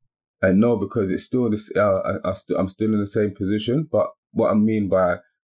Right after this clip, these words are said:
I've adapted to it is just, like, matured and just had to let go and just have, 'cause I don't have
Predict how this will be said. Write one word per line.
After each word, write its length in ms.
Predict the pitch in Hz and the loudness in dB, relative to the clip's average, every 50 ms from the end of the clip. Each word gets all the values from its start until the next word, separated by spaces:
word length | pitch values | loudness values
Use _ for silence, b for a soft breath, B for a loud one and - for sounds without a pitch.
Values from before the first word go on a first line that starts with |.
| _ | _
I've 120 | - 90 95 | -4 0 0
adapted 500 | 92 87 82 90 - - - 95 - - | 0 2 0 0 -2 -2 -4 -6 -6 -4
to 160 | - 92 92 | -2 -2 -2
it 80 | - - | -2 -4
is 100 | 87 85 | -4 -6
just, 240 | 98 95 - - | -6 -8 -4 -2
like, 200 | 95 95 - - | 0 0 0 0
matured 480 | 87 92 92 - - - 104 98 92 87 | 0 -2 -2 -2 0 2 2 2 2 0
and 200 | 90 87 85 85 | -2 -4 -4 -4
just 160 | 90 90 - | -6 -4 -2
had 140 | 101 92 - - - - | -2 -2 -2 -4 -4 -2
to 220 | 90 90 87 - - _ _ _ _ _ - | 0 0 0 -2 -4 _ _ _ _ _ 0
let 300 | 85 98 104 - - - | 2 2 2 2 0 0
go 480 | 107 101 98 95 92 92 90 85 - - - _ | 0 2 2 2 2 0 -2 -4 -6 -12 -12 _
and 280 | - 87 92 90 87 80 | -2 -2 0 0 -2 -2
just 280 | 90 87 - - - _ _ _ | -4 -6 -6 -10 -16 _ _ _
have, 280 | - 101 98 98 - - - _ | -2 0 0 0 0 -4 -8 _
'cause 460 | - 117 104 101 95 90 - - - _ | -2 0 0 2 0 -2 -6 -10 -8 _
I 80 | - 98 | -2 0
don't 220 | 92 104 - 95 | 0 0 0 0
have 240 | 101 98 95 92 - | -2 -2 -2 -4 -6